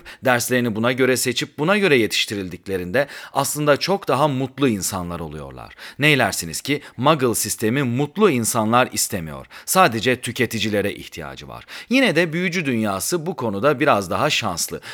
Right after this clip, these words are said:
Büyücü dünyasının çocukları kendi özelliklerine göre ayrılıyorlar ve kendileri gibi gençlerle çok daha kendilerine uygun dersler görerek eğitim hayatlarını tamamlıyorlar.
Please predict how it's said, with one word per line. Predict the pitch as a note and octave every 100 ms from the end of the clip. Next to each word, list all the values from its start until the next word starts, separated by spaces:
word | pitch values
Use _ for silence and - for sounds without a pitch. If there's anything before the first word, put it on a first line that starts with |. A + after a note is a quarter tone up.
| -
Büyücü | D#3+ G#3 G3+
dünyasının | D#3+ B2 G2 - F#2+ E2+
çocukları | F#2+ E2 - F#2+ D3+ E3+ - -
kendi | C#3+ C#3+ F#3+
özelliklerine | B2 B2 C3+ B2+ B2+ C3 B2+ D3+ D3
göre | G#2 F#2
ayrılıyorlar | E2+ F2 E2+ E2+ E2 G2+ E3+ - - -
ve | D3+ F#3+
kendileri | - D#3 E3 F3 F#3 G3+
gibi | F#3+ F3
gençlerle | F3 D#3+ E3 E3 E3 F3 - -
çok | - A#3 -
daha | D3 C#3+ F3
kendilerine | D3 C#3+ C#3 C3+ C#3+
uygun | E3+ B2+ B2 D3 A#2+
dersler | G#2 F#2+ A#2 A#2
görerek | G#2+ A2 A2+ G2+ -
eğitim | A#2+ A2 A2
hayatlarını | G#2 F#2+ - G2 F#2 F2+
tamamlıyorlar. | F#2 E2 D#2 D2+ C#2 B1 A1